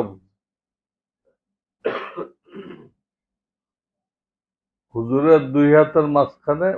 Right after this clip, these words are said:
ওনার এক হাত, তার মানে আর এক হাত কোথায়? হুজুরের কোন এক হাতের উপরে।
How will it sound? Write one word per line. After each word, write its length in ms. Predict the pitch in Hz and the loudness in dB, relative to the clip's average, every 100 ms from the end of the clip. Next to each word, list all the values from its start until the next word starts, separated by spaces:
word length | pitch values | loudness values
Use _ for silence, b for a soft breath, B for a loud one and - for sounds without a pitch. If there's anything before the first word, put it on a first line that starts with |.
| 135 | -4
ওনার 240 | 131 131 123 110 | 0 2 2 0
এক 80 | - | -4
হাত, 140 | 110 - _ _ _ _ _ _ _ _ _ _ _ _ _ _ _ _ _ _ _ _ _ _ _ _ _ _ _ _ _ _ _ _ _ _ _ _ _ _ - | -16 -18 _ _ _ _ _ _ _ _ _ _ _ _ _ _ _ _ _ _ _ _ _ _ _ _ _ _ _ _ _ _ _ _ _ _ _ _ _ _ -4
তার 100 | 120 127 | -2 0
মানে 160 | 139 131 | 0 4
আর 80 | 139 151 | 4 4
এক 60 | 175 | 2
হাত 100 | 175 170 | 0 -2
কোথায়? 320 | - 107 85 _ _ _ _ _ _ _ _ _ _ _ _ _ _ | -4 -4 -6 _ _ _ _ _ _ _ _ _ _ _ _ _ _
হুজুরের 640 | 123 110 123 147 160 190 208 202 _ _ _ _ _ _ _ _ _ _ _ _ _ _ _ _ _ _ _ - | -4 -2 0 4 6 6 4 -2 _ _ _ _ _ _ _ _ _ _ _ _ _ _ _ _ _ _ _ -4
কোন 140 | 135 131 143 | 0 4 4
এক 80 | 135 123 | 4 0
হাতের 340 | 123 170 202 208 - _ _ _ _ _ _ _ _ _ _ _ _ _ _ _ _ _ _ | 2 4 4 2 -14 _ _ _ _ _ _ _ _ _ _ _ _ _ _ _ _ _ _
উপরে। 420 | 131 113 101 95 | -8 -6 -8 -8